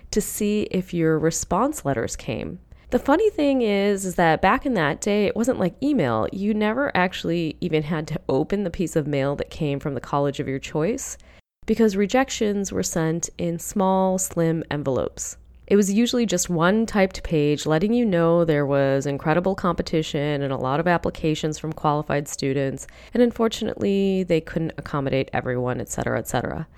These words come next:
In contrast, acceptance letters were big. They were manila-like envelopes with oodles of welcome information. Jilly and I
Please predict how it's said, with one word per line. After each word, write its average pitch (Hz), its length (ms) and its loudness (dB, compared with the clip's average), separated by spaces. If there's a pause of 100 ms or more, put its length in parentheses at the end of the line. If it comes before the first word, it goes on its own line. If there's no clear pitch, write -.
In 202 120 0
contrast, 180 840 -2
acceptance 160 640 -2
letters 151 360 0
were 135 180 -4 (140)
big. 135 640 2
They 127 160 2
were 127 400 0
manila-like 143 800 0
envelopes 120 600 -2
with 135 300 0
oodles 165 380 2
of 139 180 -2
welcome 131 540 -2
information. 104 800 -6 (240)
Jilly 254 320 8
and 220 80 4
I 185 340 2